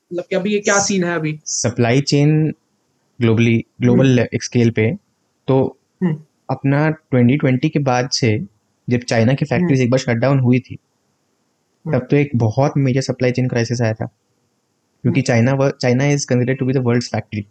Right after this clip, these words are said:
Speaker 1: हम्म।
Speaker 2: यूएस का almost एक बहुत huge chunk of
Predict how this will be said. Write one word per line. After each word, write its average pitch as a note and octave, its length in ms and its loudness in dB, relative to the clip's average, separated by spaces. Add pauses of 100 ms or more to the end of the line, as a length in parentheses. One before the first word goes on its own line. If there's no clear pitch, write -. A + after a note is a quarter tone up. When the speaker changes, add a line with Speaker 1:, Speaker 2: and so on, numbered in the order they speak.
(1300)
Speaker 1:
हम्म। D#3+ 140 0
Speaker 2:
यूएस B2+ 280 4
का C#3 140 -2
almost C3 840 0
एक B2 100 -4 (120)
बहुत C3+ 240 2
huge D3 320 2 (140)
chunk C3+ 140 0
of C#3 140 0